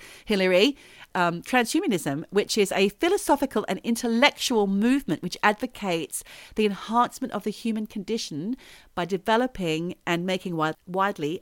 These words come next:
available sophisticated technologies that can greatly enhance longevity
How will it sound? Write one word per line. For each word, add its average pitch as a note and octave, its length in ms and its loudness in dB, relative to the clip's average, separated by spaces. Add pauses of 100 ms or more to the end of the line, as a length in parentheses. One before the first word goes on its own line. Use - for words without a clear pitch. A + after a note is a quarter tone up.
available D3+ 680 -4
sophisticated F3 680 -6
technologies E3+ 480 -8
that - 160 -4
can F3 160 -8
greatly G3 560 -4
enhance G3+ 600 -4
longevity F3 760 2